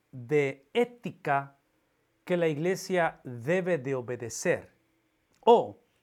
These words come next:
que si lo obedece, eso los hace ser acreedores de la gracia de Dios o de la misericordia de Dios. Es exactamente a la inversa. Los principios de las bienaventuranzas, ¿sí?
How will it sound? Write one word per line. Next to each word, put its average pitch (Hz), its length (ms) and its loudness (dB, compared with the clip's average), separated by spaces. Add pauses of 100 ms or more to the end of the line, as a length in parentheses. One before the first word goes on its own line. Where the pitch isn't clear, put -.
(140)
que 202 140 0
si 190 220 -4
lo 175 180 2
obedece, 156 880 2 (240)
eso 190 240 -2
los 160 360 -4
hace 165 640 0 (360)
ser 180 380 0
acreedores 147 960 -2 (180)
de 143 180 -4
la 147 160 -2
gracia 165 480 0
de 113 140 -8
Dios 110 300 -12
o 143 40 -6
de 127 80 -6
la 123 80 -2
misericordia 131 540 -6
de 120 60 -8
Dios. 104 280 -16 (420)
Es - 120 -16
exactamente 185 640 -8
a - 20 -4
la 151 80 -4
inversa. 131 440 -10 (1700)
Los 170 280 0
principios 226 840 -4 (160)
de 147 160 -6
las 156 140 -2
bienaventuranzas, 139 1000 -8 (200)
¿sí? 139 360 -12